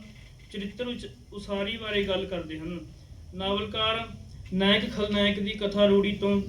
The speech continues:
ਅਗਾਂਹ ਜਾਂਦਾ ਹੈ। ਕੇਂਦਰੀ ਪਾਤਰ ਜਾਂ ਨਾਇਕ ਮੱਧਕਾਲ ਦੇ ਨਾਇਕ ਵਾਂਗ ਇੱਕ ਭਾਵੀ ਨਹੀਂ ਰਹਿੰਦਾ। ਬਿਰਤਾਂਤਕਾਰ ਦਾ ਨਾਇਕ ਸਧਾਰਨ ਕਿਸਾਨ, ਪਿਤਰਕੀ ਸਮਾਜ ਦੀਆਂ ਕੀਮਤਾਂ ਵਾਲਾ,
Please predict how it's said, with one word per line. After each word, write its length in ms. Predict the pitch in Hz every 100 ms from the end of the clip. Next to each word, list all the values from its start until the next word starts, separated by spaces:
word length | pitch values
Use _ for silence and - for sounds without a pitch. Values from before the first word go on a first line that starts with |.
| 185
ਅਗਾਂਹ 260 | 180 196 226
ਜਾਂਦਾ 340 | 196 175 160
ਹੈ। 180 | 160 156 143 - - - - - -
ਕੇਂਦਰੀ 340 | 202 208 233
ਪਾਤਰ 400 | 208 208 208 208
ਜਾਂ 180 | 202 214
ਨਾਇਕ 360 | 196 180 190 196
ਮੱਧਕਾਲ 600 | 202 190 - 226 214 208
ਦੇ 120 | 196
ਨਾਇਕ 360 | 202 185 185 185
ਵਾਂਗ 280 | 190 190 196 190
ਇੱਕ 160 | 190
ਭਾਵੀ 380 | 190 214 202 196
ਨਹੀਂ 220 | 180 190
ਰਹਿੰਦਾ। 380 | 180 170 175 160 - - - -
ਬਿਰਤਾਂਤਕਾਰ 680 | 185 185 208 208 214 233 220
ਦਾ 140 | 220
ਨਾਇਕ 280 | 208 202 202
ਸਧਾਰਨ 520 | 208 202 226 202 202
ਕਿਸਾਨ, 580 | 202 - 180 185 202 208 - - - - - 208
ਪਿਤਰਕੀ 420 | 202 214 202 240
ਸਮਾਜ 500 | 202 208 202 202 208 208 - -
ਦੀਆਂ 200 | 196 196
ਕੀਮਤਾਂ 460 | 190 185 185 190 185
ਵਾਲਾ, 340 | 180 196